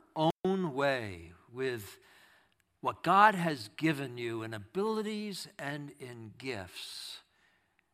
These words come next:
you can embody and then spread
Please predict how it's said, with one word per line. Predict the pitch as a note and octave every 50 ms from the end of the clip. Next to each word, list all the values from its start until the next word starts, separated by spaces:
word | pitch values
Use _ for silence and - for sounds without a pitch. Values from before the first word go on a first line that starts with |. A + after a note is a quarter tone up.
| _ _ _ _ _ _ _ _ _ _ _ _ _ _
you | - - C3+ D#3+ G#3+ B3+ C4
can | - - G#3 G3+ F3+
embody | D#3+ D3 C3+ A2+ A#2 A#2 A#2+ B2 B2+ A#2+ F#2 - - - - _ _ _ _ _ _ _ _ _ _ _ _ _ _ _ _ _ _ _ _ _ _ _ _ _ _ _ _ _ _ _ _ _ _ _ -
and | A#2+ A#2+ A#2+ A2+
then | C#3+ D#3 D#3 D#3 D#3 D3
spread | - - - - - - _ _ - - A#3 A#3 A3+ G3+ D3+ A#2